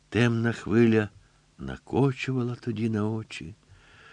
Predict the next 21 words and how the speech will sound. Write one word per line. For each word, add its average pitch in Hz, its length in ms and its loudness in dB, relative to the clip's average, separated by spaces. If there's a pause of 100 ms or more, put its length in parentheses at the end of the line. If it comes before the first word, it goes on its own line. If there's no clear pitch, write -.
(160)
стискав 151 920 6
невидимий 113 880 8 (440)
обруч 87 580 0
груди, 69 520 -8 (640)
ковтала 69 520 -8
сльози, 92 640 -6 (420)
витирала 110 580 6
їх 107 260 2
долонею, 101 800 4 (500)
а 82 140 -4
вночі 73 640 -6 (260)
подушкою. - 800 -12 (1200)
У 113 100 6
якийсь 135 460 8
час 127 480 4
почала 107 500 2
бажати, 110 640 4
аби 95 200 4
Василько 117 640 4
і 117 60 6
Варочка 120 680 2